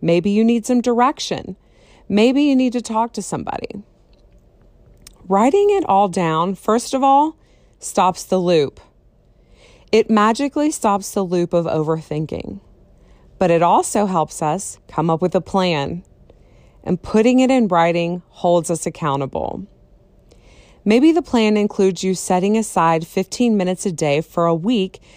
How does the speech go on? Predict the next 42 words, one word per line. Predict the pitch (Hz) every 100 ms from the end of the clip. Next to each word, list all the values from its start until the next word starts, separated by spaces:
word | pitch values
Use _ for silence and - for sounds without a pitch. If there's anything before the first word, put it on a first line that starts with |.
| - -
to | -
declutter | 196 233 - 233 226 233
your | 240
closet. | - 247 269 - - - _ _ _ _ _ _ _ _ _
Or | 214 208
maybe | 208 226 277 269
it's | 254
setting | - 202 202 196
a |
date | 175 165 165
and | 170
time | - 160 160
for | 160 160
when | 156 160
you're | 160
going | 165 156 151
to |
sit | 151 - 147
down | 156 147
and | 147
pay | - 143
that | 139 131
bill. | 139 - - - _ _ - _ _ _ _ _ _ _ _ -
When | 180 233 302
we | 381
take | - 233 202
action | 170 160 - 147 127 143 170 _ _ -
and | 175
we | 180
sit | 180 - 226 226
down | 254 247
and | 226 180
write | 165 165
out | 170 165
a |
plan, | - 156 143 147 185 220 _ _ _ _ - - - -
it | 240
somehow | - 330 359 392
removes | 311 214 208 214 175 - _
all | 214 233 262 262 262
the | 254 247
drama | - - 175 175 190 170 -